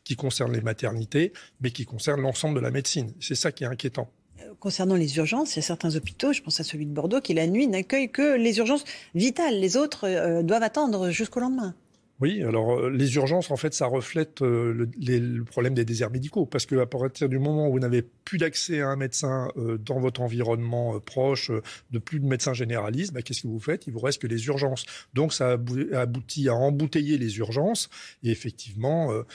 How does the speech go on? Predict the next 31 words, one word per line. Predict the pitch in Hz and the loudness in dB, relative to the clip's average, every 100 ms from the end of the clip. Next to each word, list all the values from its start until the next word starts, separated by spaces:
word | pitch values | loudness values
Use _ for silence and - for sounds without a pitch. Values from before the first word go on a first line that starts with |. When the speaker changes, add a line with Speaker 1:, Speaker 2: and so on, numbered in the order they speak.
| - _ | -20 _
Speaker 1:
euh, | 127 120 | -4 0
les | 113 113 | 0 -2
urgentistes | 104 110 107 - 131 - | -4 -4 -4 -2 -2 -2
de | 107 104 | -4 -2
Bordeaux, | 107 101 120 151 165 | -2 0 2 2 2
euh, | 110 110 - - _ - | 0 -4 -12 -20 _ -8
euh, | 117 123 131 - 127 | -6 -6 -8 -4 -4
expérimentent | - - 123 120 120 131 156 160 - | -4 -2 0 0 0 2 2 0 0
une | 113 120 | 0 2
nouvelle | 127 127 127 | 2 2 2
manière | 123 120 123 156 151 | 2 2 2 2 0
de | 120 | -2
gérer, | 113 117 113 143 139 | -2 -2 0 0 2
euh, | 117 | 0
les | 113 120 | -2 0
malades | 120 131 | 0 0
urgents. | 131 113 110 - _ | -2 -4 -6 -12 _
Speaker 2:
C'est-à-dire | - 160 156 151 185 190 | -6 -2 -2 2 0 0
avec | 156 151 156 151 156 | 0 0 -2 -4 -4
des | 156 | 0
bénévoles | 165 185 180 160 185 214 196 165 | 2 4 4 4 4 4 2 0
qui | - 165 | 0 0
accueillent, | 160 - 180 180 156 | 0 0 2 2 2
euh, | 147 143 | 0 0
certains | 143 - 113 160 | -2 -2 -2 -2
Speaker 1:
Oui. | |
Speaker 2:
malades | 156 170 202 | 0 0 0
et | 170 | -2
qui | - 156 | -4 -2
les | |
redis-, | 147 156 151 | 0 -2 -4